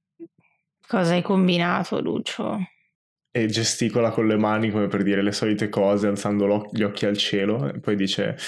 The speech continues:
Speaker 2: "Ho spaccato la faccia a un paio di persone, non mi ricordo neanche cosa mi abbiano detto, però non ci ho visto più e l'alcol ha fatto il resto."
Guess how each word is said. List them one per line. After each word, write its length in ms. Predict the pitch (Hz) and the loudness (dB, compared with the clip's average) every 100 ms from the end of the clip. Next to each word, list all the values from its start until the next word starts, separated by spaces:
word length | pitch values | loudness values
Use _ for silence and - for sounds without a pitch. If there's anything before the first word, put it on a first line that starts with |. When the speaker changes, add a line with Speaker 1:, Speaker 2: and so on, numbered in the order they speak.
| - - - - - _ - - - _ | -12 -12 -16 -20 -20 _ -20 -20 -20 _
Speaker 2:
"Ho 80 | 156 | -2
spaccato 360 | 156 160 175 185 | 0 2 2 2
la 80 | |
faccia 340 | 151 180 180 196 | 2 2 2 2
a 20 | |
un 60 | 170 | 4
paio 180 | 180 | 4
di 100 | 165 | 4
persone, 560 | 165 185 - 180 170 196 190 - - _ _ _ - | 2 2 2 2 4 4 2 -6 -16 _ _ _ -6
non 120 | 139 | 0
mi 80 | 143 | 2
ricordo 320 | 131 147 143 | 2 2 2
neanche 340 | 139 143 139 139 | 2 2 0 0
cosa 380 | 127 127 127 123 | 4 4 4 2
mi 120 | 123 | 2
abbiano 360 | 120 117 120 | 2 4 4
detto, 500 | 117 110 110 - 117 104 | 4 4 2 0 0 2
però 380 | 98 98 92 | 2 2 2
non 280 | 82 92 98 | 0 0 -2
ci 120 | 95 | -2
ho 60 | 98 | 0
visto 340 | 95 92 - | 0 -2 -4
più 340 | - 92 92 92 | -2 0 2 2
e 420 | 80 67 78 117 _ _ _ _ _ | 0 -2 -4 -10 _ _ _ _ _
l'alcol 420 | - 90 95 92 | -2 0 0 -2
ha 40 | 80 | -2
fatto 240 | 95 - | -4 -2
il 60 | 95 | -2
resto." 560 | 87 85 - 120 170 | -2 -4 -4 -8 -8